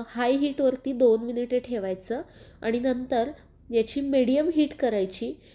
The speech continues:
आणि मीडियम हीटवरती याच्या फक्त दोन शिट्ट्या करून घ्यायच्या आहेत.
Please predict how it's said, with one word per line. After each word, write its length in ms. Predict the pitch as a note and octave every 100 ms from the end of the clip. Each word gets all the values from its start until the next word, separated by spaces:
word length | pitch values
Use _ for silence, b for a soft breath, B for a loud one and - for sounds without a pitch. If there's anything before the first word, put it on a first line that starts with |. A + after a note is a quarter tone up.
| b
आणि 180 | A3+ B3+
मीडियम 460 | B3+ B3+ B3+ D4 D#4+
हीटवरती 680 | D4 B3 A3 G3+ - A3 - b b
याच्या 420 | G#3+ G#3+ G#3+ A#3 B3+ -
फक्त 440 | C#4 C#4+ - -
दोन 280 | D#4+ C#4+ C4 B3+
शिट्ट्या 320 | C4 - B3+
करून 360 | D4 B3 A3+
घ्यायच्या 400 | A3 A#3 G3+ -
आहेत. 120 | A3+